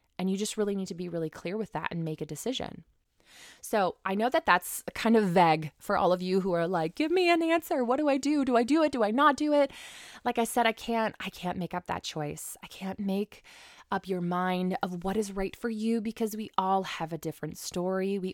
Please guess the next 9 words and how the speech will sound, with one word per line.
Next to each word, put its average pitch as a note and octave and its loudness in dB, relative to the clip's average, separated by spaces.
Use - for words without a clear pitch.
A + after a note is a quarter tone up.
all G3 2
have F3 -6
a F3 -6
different - -10
health G3 -4
situation F#3+ -4
going F3 -8
on. F3 -6
We F3 -6